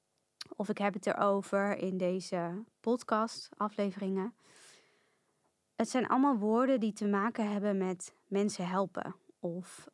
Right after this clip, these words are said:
eh, mensen van dienst zijn, er voor mensen zijn. Het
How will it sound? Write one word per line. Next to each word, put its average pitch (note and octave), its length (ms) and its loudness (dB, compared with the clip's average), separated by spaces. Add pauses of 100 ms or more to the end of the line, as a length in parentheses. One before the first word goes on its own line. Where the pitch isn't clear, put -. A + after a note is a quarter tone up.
(160)
eh, F3 200 -6
mensen F#3+ 420 0
van F#3 160 -2
dienst G#3 360 0
zijn, - 360 -6
er E3+ 160 -4
voor - 160 -6
mensen F#3+ 380 0
zijn. F#3+ 460 -2 (1160)
Het G3+ 140 -2